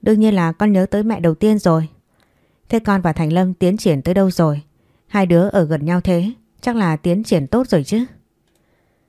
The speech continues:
Dạ chưa. Ở công ty anh ấy bận nhiều việc, mà công việc của con lại không liên quan tới anh ấy. Nên hai ngày hôm nay con không được gặp anh ấy mẹ ạ.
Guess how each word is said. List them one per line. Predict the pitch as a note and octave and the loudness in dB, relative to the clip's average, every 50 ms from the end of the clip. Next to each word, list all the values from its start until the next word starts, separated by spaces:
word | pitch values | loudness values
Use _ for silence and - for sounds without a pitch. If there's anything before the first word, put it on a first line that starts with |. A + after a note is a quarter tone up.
| _ _ _ _ _ _ _ | _ _ _ _ _ _ _
Dạ | - - D3+ - | -6 -6 -6 -6
chưa. | - - - G3 G3 G3 F#3+ - - _ - - _ _ _ _ _ | -6 -4 0 0 2 0 0 -4 -8 _ -20 -20 _ _ _ _ _
Ở | - F3 D#3 | -2 -2 -2
công | D3+ - F#3+ F#3+ | 0 0 -2 0
ty | F3+ G3+ F#3+ F#3 F3+ F3 | 2 2 2 4 2 2
anh | - G3 F#3+ F#3+ | 0 -2 -2 -2
ấy | G#3 | -2
bận | G#3 G3+ F3 - E3 | -2 -2 -2 0 0
nhiều | E3 D#3 C#3+ C#3 | 0 0 0 0
việc, | - D#3+ D3+ C#3+ - _ _ _ _ _ _ _ _ _ _ _ | -2 -2 -2 -4 -6 _ _ _ _ _ _ _ _ _ _ _
mà | - F3+ | -4 -4
công | E3+ - G#3+ G#3 | -2 -2 -2 0
việc | F#3+ F3 C#3+ - | 0 0 -2 -2
của | - D#3 | -4 -4
con | - - E3+ F3 F3+ F3 F3 - _ | -2 0 0 0 -2 -2 -6 -10 _
lại | - F3 D#3+ | -6 -6 -2
không | - G3+ G3 | 0 0 0
liên | F#3 F#3 F3+ F3 | 2 0 -2 -2
quan | - F3+ F3 F3 E3 | -2 -2 -2 -2 -2
tới | - F3 E3+ F3 | 0 0 0 0
anh | F3+ - G3 F#3 | 0 -2 -2 -2
ấy. | D3+ D#3+ D#3+ E3 F#3+ A#3 - _ _ _ _ _ _ _ _ _ | -2 -2 -2 -2 -2 -4 -6 _ _ _ _ _ _ _ _ _
Nên | - F#3 F3+ | 0 0 2
hai | F3+ F3+ F3 | 2 0 0
ngày | F3 E3 D3 | 0 0 0
hôm | D3 E3+ F3 F3 | 0 0 0 0
nay | F3+ F3+ F3 F3 E3+ - _ _ _ _ _ _ _ _ _ | 0 0 -2 -4 -6 -10 _ _ _ _ _ _ _ _ _
con | - F3 F3 F3 F3 | -2 -2 0 0 -2
không | E3+ - G#3+ G#3 | 0 0 0 0
được | F3+ D#3+ D3+ | 0 0 -2
gặp | D#3+ - | -4 -2
anh | - F3 - | -2 -2 -2
ấy | D#3+ E3 E3 F3+ G#3+ | -2 -2 -2 -2 -2
mẹ | A3+ G#3 - | -2 -4 -2
ạ. | - D#3 D3 - | -2 -4 -4 -6